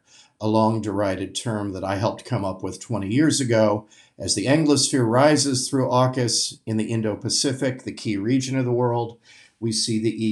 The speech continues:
U falling. And this does a lot to explain France's position. Uh, the French were indeed born to be offended.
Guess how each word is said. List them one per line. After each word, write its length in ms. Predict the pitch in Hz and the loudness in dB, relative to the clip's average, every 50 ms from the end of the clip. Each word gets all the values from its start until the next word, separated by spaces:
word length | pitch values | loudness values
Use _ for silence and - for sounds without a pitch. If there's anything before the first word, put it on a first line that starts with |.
| 101 | -2
U 120 | 98 101 92 | -4 -6 -6
falling. 640 | - - - 120 110 101 101 95 90 82 - 123 - _ _ _ _ _ _ _ _ _ - | -8 -10 -6 -4 -4 -2 -4 -4 -6 -8 -12 -16 -20 _ _ _ _ _ _ _ _ _ -6
And 120 | 190 196 220 | -2 0 2
this 160 | 254 247 - | 4 2 4
does 280 | - 214 208 185 156 165 | 4 4 4 4 2 2
a 40 | |
lot 300 | 165 165 165 165 156 143 147 | 2 4 6 6 4 4 2
to 120 | - 143 | 0 -2
explain 720 | 131 120 - - - - 151 143 139 131 123 113 113 110 - - | -2 -2 -4 -6 -6 -4 -4 -2 -2 -2 -4 -4 -6 -8 -12 -12
France's 540 | - 143 135 123 117 110 110 - 107 92 - | -8 -6 -4 -4 -4 -4 -6 -8 -8 -10 -10
position. 600 | - 127 120 - 185 180 131 - - 87 78 - - _ _ _ - _ _ _ _ _ _ _ - | -10 -8 -4 0 0 0 0 0 -4 -6 -6 -10 -16 _ _ _ -20 _ _ _ _ _ _ _ -6
Uh, 280 | 110 113 110 110 117 | -2 0 0 2 2
the 100 | 117 131 | 0 0
French 340 | 127 - 220 202 185 - - | 0 4 4 4 4 2 0
were 80 | 170 165 | 0 2
indeed 340 | 147 131 127 131 120 110 - | 2 4 4 2 2 2 2
born 360 | 120 127 139 147 147 143 131 | 2 4 6 6 6 6 4
to 80 | 120 | 2
be 100 | 110 113 | 2 2
offended. 680 | 107 107 110 - 123 110 110 101 107 135 240 185 - - | 0 0 0 -2 -2 -2 0 0 -2 -2 -2 -4 -8 -12